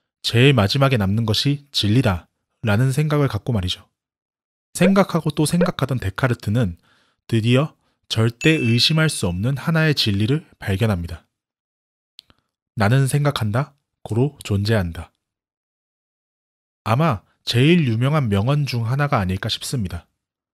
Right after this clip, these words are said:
수많은 명언충들의 에스엔에스를 수놓은 바로 이 명언은 데카르트의 의심병으로부터 탄생했던 것입니다. 데카르트가 내린 결론은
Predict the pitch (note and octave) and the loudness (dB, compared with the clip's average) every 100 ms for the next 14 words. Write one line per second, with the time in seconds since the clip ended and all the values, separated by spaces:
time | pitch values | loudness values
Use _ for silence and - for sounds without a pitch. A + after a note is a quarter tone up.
0 | _ _ _ _ _ - - F#3 F#3+ F#3 | _ _ _ _ _ -12 -2 2 4 4
1 | C#3 G2+ C3+ D3+ D3+ B2+ A#2+ B2+ G2+ - | 4 2 2 0 -2 -2 0 0 -2 -6
2 | G#2+ - C#3 C#3 C3+ A#2 A2 - D3+ B2 | -6 -4 -2 -2 -2 -2 -4 -2 -2 0
3 | C3+ F#2+ - _ _ _ - A2 A2+ G#2+ | 0 -2 -8 _ _ _ -2 0 2 2
4 | F#2+ F2 F#2 A2 F2+ - _ _ _ _ | 0 0 -2 -4 -6 -10 _ _ _ _
5 | A#2 A#2+ F3 F3+ - D#3 C#3+ A2+ A#2+ D3+ | -4 -2 -4 -4 0 2 2 2 0 -2
6 | D3+ D3+ C#3 B2+ A#2 - D3 C#3+ C3+ C#3+ | 0 0 0 -2 -2 -2 0 0 0 0
7 | - B2+ C3 - A2 F2 E2 _ _ _ | -2 -4 -4 -2 -4 -6 -12 _ _ _
8 | _ _ _ _ _ _ A2+ - F3 F3 | _ _ _ _ _ _ -2 2 2 2
9 | E3+ C#3+ A2 C3 G#2+ G#2 A2+ C#3 | 2 2 2 2 2 2 2 0